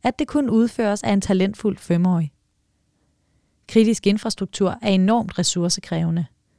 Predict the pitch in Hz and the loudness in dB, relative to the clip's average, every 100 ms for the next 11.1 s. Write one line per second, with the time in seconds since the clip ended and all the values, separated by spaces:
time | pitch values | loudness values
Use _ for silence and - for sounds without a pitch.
0 | _ _ - 196 269 262 233 269 262 220 | _ _ 2 4 2 0 -2 0 0 -2
1 | 196 185 - - - - 220 226 202 190 | -2 -2 -4 -4 -4 0 0 0 -4 -4
2 | - _ - 202 185 180 220 - - 202 | -8 _ -2 2 4 4 2 -4 -2 -2
3 | - - 196 170 156 156 165 - 214 220 | -2 -4 -2 -2 -2 -4 -4 -2 -2 -2
4 | - 160 208 - - 202 - 196 - _ | -2 -2 -4 -4 -6 -6 -2 -2 -4 _
5 | _ 180 175 202 220 170 175 175 202 190 | _ 2 2 2 0 -4 -2 0 0 0
6 | 156 151 156 - - 254 247 147 _ _ | -2 -2 -4 -4 -6 -6 -6 -10 _ _
7 | _ _ _ _ _ _ _ _ _ _ | _ _ _ _ _ _ _ _ _ _
8 | - 208 240 277 208 196 185 185 226 202 | 2 6 6 4 2 4 2 4 2 2
9 | 240 - 214 190 196 180 147 185 175 - | -2 -2 -2 -2 -2 -2 -2 -2 -2 0
10 | 175 165 151 156 165 202 - 160 170 165 | 2 2 0 -2 -2 -2 -4 -4 -6 -8